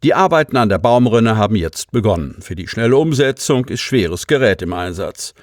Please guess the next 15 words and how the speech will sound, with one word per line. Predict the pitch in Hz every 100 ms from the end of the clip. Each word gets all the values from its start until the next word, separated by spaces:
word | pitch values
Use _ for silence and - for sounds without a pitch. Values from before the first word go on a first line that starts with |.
| -
Geplant | 151 - 151 156 190
ist | 175 -
die | 165
Errichtung | 143 143 - 156 156 131
einer | 117 135 135 135 -
Außenlagerfläche | 143 160 147 110 87 95 98 135 123 -
auf | 117 -
zwei | - - 131 143
Flurstücken | - 143 143 - 127 - 131 -
östlich | 120 - - 117
der | - 107
Baumrinne | 113 120 110 113 110 101 - - -
an | - 127
der | 135
Hermann-Honnef-Straße. | 113 101 92 98 - 101 67 - - - - -